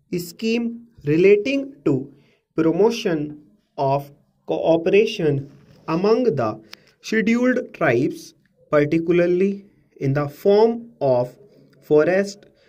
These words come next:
laborers, cooperative societies,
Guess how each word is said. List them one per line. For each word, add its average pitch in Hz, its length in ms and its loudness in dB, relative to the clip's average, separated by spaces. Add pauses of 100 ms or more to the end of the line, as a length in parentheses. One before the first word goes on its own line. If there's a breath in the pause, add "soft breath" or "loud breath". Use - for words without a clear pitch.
(200 soft breath)
laborers, 151 840 2 (520)
cooperative 185 840 -2
societies, 160 840 -2